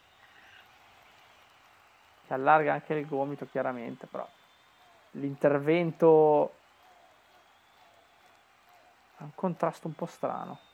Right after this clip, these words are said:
A me sembrava fallo su Romagnoli, anche a me, però Damsgaard era il protagonista di questa, di questa azione. Pallone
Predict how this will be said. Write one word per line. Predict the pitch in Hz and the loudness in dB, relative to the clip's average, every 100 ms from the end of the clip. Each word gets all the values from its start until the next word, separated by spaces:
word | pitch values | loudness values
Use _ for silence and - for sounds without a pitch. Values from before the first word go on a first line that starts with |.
| _ _ _ _ _ _ - | _ _ _ _ _ _ -4
A | |
me | 175 | -2
sembrava | 170 160 147 | 4 6 8
fallo | 151 147 | 6 4
su | 160 | 0
Romagnoli, | 143 135 135 127 123 | 0 0 -2 -2 -2
anche | 123 131 | -4 -6
a | |
me, | 120 113 | -8 -4
però | 156 151 - - _ - _ _ _ _ _ _ - | -2 -2 -4 -20 _ -20 _ _ _ _ _ _ 6
Damsgaard | 156 147 143 151 135 135 | 6 6 6 8 8 4
era | 135 | 0
il | |
protagonista | 135 143 143 147 147 - | 0 -2 0 -2 -4 -4
di | 143 | -6
questa, | 143 139 - 139 - - _ | -4 -6 2 0 0 -10 _
di | 156 | -8
questa | 147 - 139 | -6 -4 -4
azione. | - - 131 123 123 - _ _ - _ _ _ _ _ _ _ _ _ _ _ _ _ _ _ _ _ _ _ _ _ _ _ _ _ _ _ _ _ _ _ _ _ _ | -4 -2 0 0 -6 -12 _ _ -20 _ _ _ _ _ _ _ _ _ _ _ _ _ _ _ _ _ _ _ _ _ _ _ _ _ _ _ _ _ _ _ _ _ _
Pallone | - 196 190 214 220 214 | 6 8 12 12 12 8